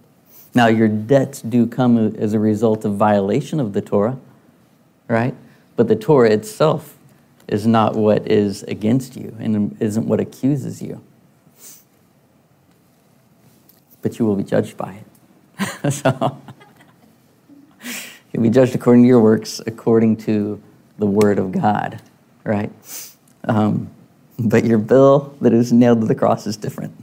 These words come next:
Okay, so there we go. I'll beat that one down. Okay, so let's go back to Romans two. Romans two. Paul is difficult to understand, but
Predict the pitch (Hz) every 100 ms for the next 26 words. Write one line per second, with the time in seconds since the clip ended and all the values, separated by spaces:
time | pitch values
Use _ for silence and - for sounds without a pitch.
0 | - - - - - - 117 131 120 110
1 | - - - - - _ _ _ _ _
2 | - 107 - - _ _ _ _ _ _
3 | - - - - 80 - - - - _
4 | _ _ _ 123 117 92 - 131 - 139
5 | 131 131 127 131 120 - 135 110 - -
6 | - _ _ _ _ _ _ _ _ _
7 | _ - - - _ 120 143 135 - 120
8 | 113 - - _ _ _ _ _ 196 -
9 | - 160 143 113 113 - - _ _ _
10 | - 107 - 135 - 127 - - 117 104
11 | - 107 98 92 - _ _ _ _ _
12 | _ _ _ _ _ _ _ _ _ _
13 | _ _ _ _ 107